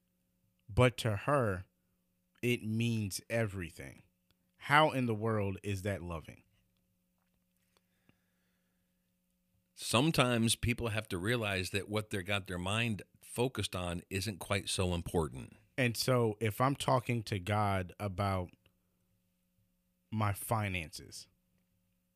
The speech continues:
Speaker 1: and the fact that I feel like, the fact that I feel, this is funny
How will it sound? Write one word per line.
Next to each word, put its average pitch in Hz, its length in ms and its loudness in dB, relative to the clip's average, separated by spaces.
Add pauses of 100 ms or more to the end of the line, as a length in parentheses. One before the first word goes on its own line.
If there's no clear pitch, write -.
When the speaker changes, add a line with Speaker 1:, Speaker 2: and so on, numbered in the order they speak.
(440)
Speaker 1:
and 127 140 0
the 101 60 0
fact 127 380 2
that 117 180 0
I 104 80 -4
feel 113 340 -4
like, 98 320 -2 (2750)
the 113 120 2
fact 131 260 4
that 113 100 0
I 107 80 0
feel, 107 300 0 (400)
this 107 160 -2
is 95 80 -6
funny 80 300 -8